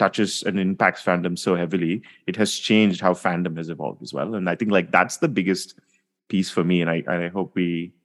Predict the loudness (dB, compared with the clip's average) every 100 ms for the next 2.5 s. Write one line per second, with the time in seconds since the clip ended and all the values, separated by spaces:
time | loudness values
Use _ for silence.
0 | _ 0 2 4 4 2 -2 -20 -20 _
1 | -12 -8 -6 -8 -10 _ -4 -2 0 0
2 | -2 -4 -8 -8 -8